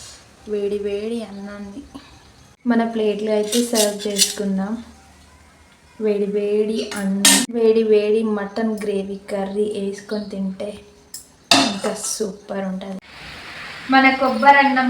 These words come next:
మటన్ కర్రీ అయితే రెడీ అయిపోయింది. ఒకసారి దగ్గర నుంచి చూడండి, చాలా పుల్ల పుల్లలుగా వచ్చింది. పుల్ల పుల్లలుగా రావడమే కాదు, టేస్ట్ మాత్రం సూపర్ అయిందండి. మీరు కనుక ట్రై చేయకపోతే వెంటనే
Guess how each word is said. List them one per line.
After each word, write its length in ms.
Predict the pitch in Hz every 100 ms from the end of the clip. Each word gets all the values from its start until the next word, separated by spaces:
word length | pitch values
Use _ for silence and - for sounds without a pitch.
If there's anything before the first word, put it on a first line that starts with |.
| 254
మటన్ 320 | 247 240 233
కర్రీ 200 | 233 226 220
అయితే 140 | 240 240
రెడీ 180 | 226 233 226
అయిపోయింది. 360 | 220 208 208 240
ఒకసారి 280 | - 262 233 -
దగ్గర 320 | - - 277 269
నుంచి 180 | 247 -
చూడండి, 400 | 233 226 214 220 - -
చాలా 340 | 220 202 208 214 220
పుల్ల 240 | 214 214 214
పుల్లలుగా 360 | 220 220 220 208
వచ్చింది. 380 | 202 226 220 302 349 - - -
పుల్ల 260 | 285 277 311 320
పుల్లలుగా 400 | - 320 302 294 269
రావడమే 400 | 247 247 262 269 240
కాదు, 220 | 226 269 311 - - - - -
టేస్ట్ 320 | 262 247 233 240
మాత్రం 240 | 220 226 226 240
సూపర్ 420 | - - 277 254
అయిందండి. 440 | 226 233 226 226 254 240
మీరు 280 | 233 262 277 262
కనుక 360 | 247 254 254 247
ట్రై 140 | 233 226 226
చేయకపోతే 640 | 226 226 - 226 - 277 311 226
వెంటనే 540 | 220 233 240 311 294